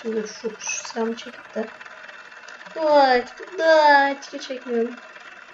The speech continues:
Bir tane sıkabilir miyim ki lan? Aa mermi yok. E bir yazıyor orada. Aa.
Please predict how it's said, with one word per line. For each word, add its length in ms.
Bir 140
tane 200
sıkabilir 460
miyim 280
ki 140
lan? 100
Aa 120
mermi 480
yok. 220
E 140
bir 120
yazıyor 440
orada. 220
Aa. 340